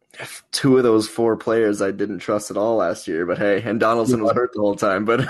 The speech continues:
Speaker 2: Yeah.
Speaker 1: <laughs> but, you know, I mean, that's Kepler. You think Kepler's leading off? Like, you think
Speaker 2: Yeah.
Speaker 1: that's yeah,
Speaker 2: I
Speaker 1: me
Speaker 2: don't
Speaker 1: too.
Speaker 2: know. I,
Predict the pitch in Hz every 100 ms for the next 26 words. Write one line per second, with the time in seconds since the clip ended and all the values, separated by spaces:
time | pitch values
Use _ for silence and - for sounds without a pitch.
0 | - 151 110 104 - - 117 101 107 98
1 | 85 76 107 101 95 110 107 - - _
2 | _ - 139 127 123 110 - _ _ -
3 | 151 175 170 151 151 135 131 127 131 -
4 | 104 104 - _ _ _ - 131 139 143
5 | 139 127 - 104 104 - _ _ - -
6 | - 180 220 220 214 147 120